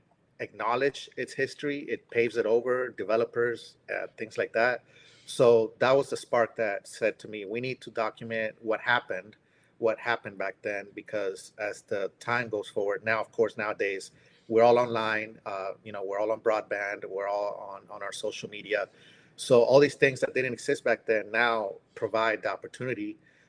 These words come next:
to document and reach out to people that, you know,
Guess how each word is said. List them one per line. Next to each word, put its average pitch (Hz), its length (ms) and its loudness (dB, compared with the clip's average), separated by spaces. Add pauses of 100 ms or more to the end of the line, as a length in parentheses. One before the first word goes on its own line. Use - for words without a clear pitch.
(140)
to 107 500 -4 (380)
document 117 600 0
and 107 120 -8
reach 110 200 -8
out 113 180 -2
to 95 60 -12
people 113 380 0
that, 101 300 -2 (100)
you 113 80 -10
know, 104 220 -8